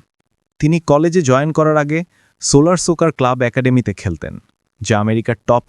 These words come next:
কয়েকটি একাডেমির মধ্যে একটি। এই ক্লাবের হয়ে তিনি এমএলএস নেক্সট কাপে এবং দুই হাজার বাইশ সালে অ্যাডিডাস কাপে খেলেছিলেন এবং ইন্টারনেটে পাওয়া তথ্য মতে সেখানে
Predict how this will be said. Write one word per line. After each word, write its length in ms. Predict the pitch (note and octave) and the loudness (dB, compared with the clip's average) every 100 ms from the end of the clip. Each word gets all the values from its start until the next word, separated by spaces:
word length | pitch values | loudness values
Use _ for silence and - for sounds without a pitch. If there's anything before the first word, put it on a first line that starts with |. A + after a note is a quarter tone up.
| - | -4
কয়েকটি 240 | B2 - | -2 -2
একাডেমির 400 | A2 A#2+ B2+ C#3 C#3+ | -2 0 0 0 0
মধ্যে 240 | C#3+ - B2+ | -2 -2 -4
একটি। 220 | - - - - _ _ _ _ _ _ | -4 -12 -16 -18 _ _ _ _ _ _
এই 140 | C3+ C3+ - | 0 0 0
ক্লাবের 340 | A#2 A2+ D3+ | 0 2 2
হয়ে 220 | C#3+ D3+ E3 - _ _ - | 2 2 0 -6 _ _ -2
তিনি 160 | D3 D3+ D3+ | 0 0 -2
এমএলএস 320 | D3+ F3+ G3 - C3 | 0 0 -2 0 -2
নেক্সট 200 | C3 - | -2 -2
কাপে 200 | D3 C#3+ C#3 | -2 0 0
এবং 100 | C3+ C3 | 2 2
দুই 100 | A2 | 2
হাজার 220 | A#2 B2+ C3 F#2+ | 2 2 0 0
বাইশ 180 | A2+ - | -2 -2
সালে 200 | - F2 G#2+ - _ _ _ | -2 -2 -2 -6 _ _ _
অ্যাডিডাস 380 | - C3 C#3+ D3+ - | -2 2 2 2 0
কাপে 200 | B2+ C#3+ - | -2 -2 -4
খেলেছিলেন 480 | A2+ F2+ - E2 - G#2+ _ _ - | -4 -4 -6 -12 -16 -20 _ _ -2
এবং 180 | G#2+ A2 C3 - _ - | 2 2 0 -8 _ -2
ইন্টারনেটে 420 | C3+ B2+ C#3 C#3 C#3+ | 0 2 2 2 0
পাওয়া 140 | C#3 C3+ | 0 0
তথ্য 200 | C3+ - - D#3 | -2 0 0 0
মতে 200 | - G3 - _ _ | 0 -4 -6 _ _
সেখানে 360 | - C#3+ C3+ D3+ | -4 -2 0 -2